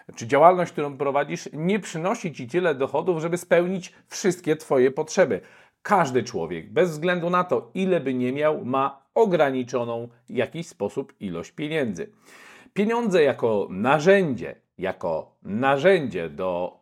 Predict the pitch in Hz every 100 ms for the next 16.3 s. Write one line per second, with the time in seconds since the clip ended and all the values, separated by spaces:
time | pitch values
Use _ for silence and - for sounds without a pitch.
0 | _ - 147 160 170 190 190 196 196 240
1 | 156 143 - 104 - - 190 190 190 190
2 | 170 165 160 147 143 135 139 127 127 131
3 | 131 127 - 123 120 123 117 120 - 185
4 | 185 160 131 143 139 123 - 147 131 -
5 | 135 147 139 127 104 92 156 139 135 131
6 | - - _ _ - 107 170 190 180 156
7 | 156 _ 92 95 135 185 170 175 180 190
8 | 190 - 131 180 175 156 160 143 165 160
9 | 156 143 143 - 190 175 160 - - -
10 | 98 131 123 127 131 127 143 139 76 -
11 | _ _ _ _ - 143 208 190 175 170
12 | - 233 247 208 190 175 160 196 196 185
13 | 156 - 208 190 165 180 254 214 127 113
14 | 151 180 170 160 139 113 120 101 113 151
15 | 165 175 117 85 69 98 160 185 247 -
16 | 214 214 -